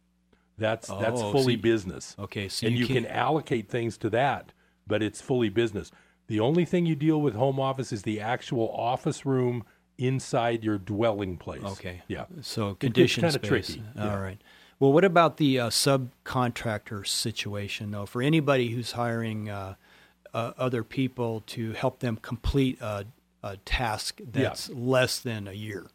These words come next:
Speaker 1: Right.
Speaker 2: for instance.
Speaker 1: The way it, the ma-, the main overriding rule is unless they're specifically not an employee, they are an employee. But if they're another licensed contractor, you can assume they're not your employee.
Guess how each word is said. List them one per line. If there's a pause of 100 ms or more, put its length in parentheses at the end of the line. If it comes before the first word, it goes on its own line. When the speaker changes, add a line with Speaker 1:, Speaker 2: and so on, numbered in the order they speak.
Speaker 1:
Right.
Speaker 2:
for
instance.
Speaker 1:
The
way
it,
the
ma-,
the
main
overriding
rule
is (220)
unless
they're
specifically
not
an
employee, (720)
they (120)
are
an
employee. (500)
But
if
they're
another
licensed
contractor,
you
can
assume
they're
not
your
employee.